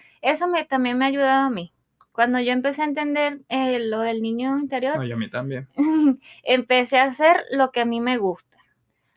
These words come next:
Speaker 1: Me gusta pintar, me gusta bailar, me gusta hacer ejercicio, obviamente. Eh, bueno, así, mente pollar, como dices tú.
Speaker 2: <laughs>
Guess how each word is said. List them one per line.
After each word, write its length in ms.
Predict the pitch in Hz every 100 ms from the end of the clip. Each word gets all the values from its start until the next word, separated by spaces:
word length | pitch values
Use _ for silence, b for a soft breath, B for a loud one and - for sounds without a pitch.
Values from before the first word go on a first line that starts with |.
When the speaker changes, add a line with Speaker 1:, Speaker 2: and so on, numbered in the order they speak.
| _
Speaker 1:
Me 140 | 220 226
gusta 380 | 233 226 233 -
pintar, 680 | 220 202 - 269 294 302
me 160 | 277 240
gusta 360 | 220 214 214 214
bailar, 680 | 202 208 233 277 285 294 - _ _ -
me 240 | 240 233
gusta 760 | 226 240 220 - 220 226 226 220
hacer 380 | - 214 196 208
ejercicio, 600 | 214 196 - 254 220 202
obviamente. 680 | 196 208 233 247 247 247 247 _ _ _ _ _ _ _
Eh, 960 | - 226 226 220 208 202 175 165 151 190 _ _ _ _ -
bueno, 460 | 226 220 202 208 - _ _ -
así, 380 | 226 220 302
mente 280 | 285 262 247
pollar, 340 | 240 240 254 254
como 200 | 220 208
dices 300 | 240 262 -
tú. 120 | -
Speaker 2:
<laughs> 800 | - 214 123 302 220 - 202